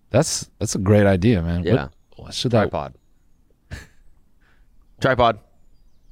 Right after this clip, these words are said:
Speaker 1: Mate.
Speaker 2: Yeah.
Speaker 1: Monster Munch these balls in your mouth.
Speaker 2: <laughs>
Speaker 1: Yeah, but, um, I don't know why I brought that up, but yeah, you saying Nando's made me think of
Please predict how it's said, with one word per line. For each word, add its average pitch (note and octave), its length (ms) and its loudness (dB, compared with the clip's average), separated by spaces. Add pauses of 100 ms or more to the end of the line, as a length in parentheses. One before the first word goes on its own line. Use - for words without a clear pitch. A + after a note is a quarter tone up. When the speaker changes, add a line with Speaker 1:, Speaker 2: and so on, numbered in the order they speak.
(600)
Speaker 1:
Mate. F2+ 340 0 (200)
Speaker 2:
Yeah. B1 260 -6 (340)
Speaker 1:
Monster E2+ 320 -2
Munch F2 240 -2
these F#2 120 -2
balls F#2 360 0
in E2+ 60 -2
your D#2 80 -4
mouth. D#2 180 -2 (280)
Speaker 2:
<laughs> B2 420 2 (580)
Speaker 1:
Yeah, A2 220 6
but, F2 220 2
um, E2+ 480 0 (840)
I G#2 60 4
don't G#2+ 100 6
know A2 60 6
why F#2 240 6
I F2 40 4
brought E2+ 240 2
that F2 140 4
up, E2+ 220 4 (880)
but E2 260 2
yeah, D#2+ 340 2 (120)
you F2+ 140 2
saying E2+ 260 2
Nando's D#2+ 340 0
made E2+ 120 0
me D#2 80 -4
think D#2+ 180 -6
of D#2 180 -6